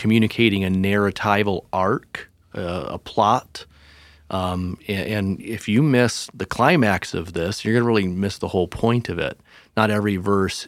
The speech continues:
is communicating with as much weight as other verses. That doesn't mean it's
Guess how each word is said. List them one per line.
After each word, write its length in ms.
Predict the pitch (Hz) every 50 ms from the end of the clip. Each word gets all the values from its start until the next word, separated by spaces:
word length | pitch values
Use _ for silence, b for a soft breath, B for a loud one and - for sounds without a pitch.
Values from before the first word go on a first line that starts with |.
| -
is 300 | - 104 98 92 90 -
communicating 1160 | - - - 104 101 95 98 98 90 92 - - - 95 95 92 92 90 87 87 85 82 - -
with 280 | 107 98 90 90 - 92
as 160 | 90 90 92
much 320 | 92 95 95 82 - -
weight 440 | - 92 95 95 95 90 85 - -
as 240 | 95 92 92 92 - -
other 260 | - 101 95 95 90 87
verses. 720 | 92 101 110 113 - - - 87 85 87 95 - - - -
That 80 | - 101
doesn't 220 | 113 107 104 85
mean 200 | 98 107 104 95
it's 220 | 95 - - -